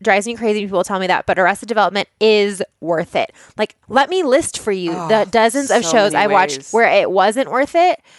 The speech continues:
Speaker 1: because I'm very, very, very picky.
Speaker 2: Yep.
Speaker 1: Arrested Development is, like, my top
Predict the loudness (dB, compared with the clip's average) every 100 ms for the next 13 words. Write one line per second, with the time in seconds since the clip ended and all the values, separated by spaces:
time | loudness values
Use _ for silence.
0 | _ _ _ -2 2 2 2 0 2 2
1 | 2 2 -4 -2 0 2 -2 -6 -6 -4
2 | -2 -4 -6 -8 -10 -20 -20 -14 -10 -2
3 | 0 0 0 0 2 2 -2 -2 -2 -2
4 | -2 -4 -4 -4 -4 0 0